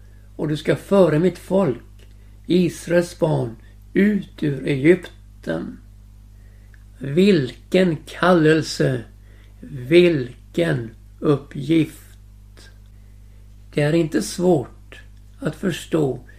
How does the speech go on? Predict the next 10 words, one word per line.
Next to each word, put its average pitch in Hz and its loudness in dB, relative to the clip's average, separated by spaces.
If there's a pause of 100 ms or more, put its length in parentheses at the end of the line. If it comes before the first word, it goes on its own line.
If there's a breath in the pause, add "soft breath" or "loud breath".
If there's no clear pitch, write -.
(140)
hur 156 -2
Moses 160 -2 (140)
ryggar 160 0
tillbaka 156 -2 (720 soft breath)
inför 143 -2
detta 139 -4
uppdrag - -8
och 151 -8
denna 135 -4 (260)
kallelse. 151 -4